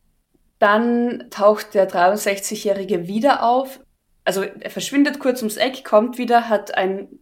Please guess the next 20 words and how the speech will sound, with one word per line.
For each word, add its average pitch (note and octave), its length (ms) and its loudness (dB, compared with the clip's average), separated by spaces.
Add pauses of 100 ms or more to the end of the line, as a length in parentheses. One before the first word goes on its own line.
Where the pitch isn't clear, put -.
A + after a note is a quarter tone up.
Plastikauto B3 800 -2
in B3 120 -2
der B3+ 160 -2
Hand. C4+ 340 -2 (760)
Also F3+ 200 -6
von, F#3+ 340 -4
wahrscheinlich F#3 380 -4
war F3+ 100 0
dort F3+ 240 -2
irgendwie F#3+ 320 -4
auch E3+ 160 -4
ein F#3+ 260 -8
Kinderspielplatz A#3+ 960 -2
oder F3+ 180 -6
im F#3 140 -4
Garten - 360 -6
halt F#3+ 160 -8
irgendwie F#3+ 280 -10
Kinderspielzeug B3+ 800 -8
rumgelegen. A#3+ 540 -8